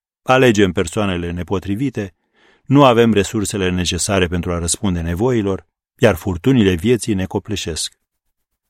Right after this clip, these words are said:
Lucrul minunat despre rugăciune este că o poți face oriunde. În trafic, la coada de la supermarket, în pauza de prânz sau când deschizi ochii prima dată dimineața.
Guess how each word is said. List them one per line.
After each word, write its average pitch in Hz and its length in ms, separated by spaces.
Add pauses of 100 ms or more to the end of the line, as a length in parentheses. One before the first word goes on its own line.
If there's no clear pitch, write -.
(160)
Lucrul 127 460
minunat 117 540
despre 110 380
rugăciune 92 680 (280)
este 107 320
că 104 120
o 92 120
poți 120 400
face 104 360
oriunde. 98 680 (560)
În 120 140
trafic, - 560
la 98 140
coada 104 280
de 90 60
la 92 120
supermarket, 92 800 (340)
în 113 160
pauza 104 340
de 92 140
prânz 110 460 (240)
sau 113 180
când 113 160
deschizi 131 340
ochii 117 240
prima 101 300
dată 90 240
dimineața. 90 640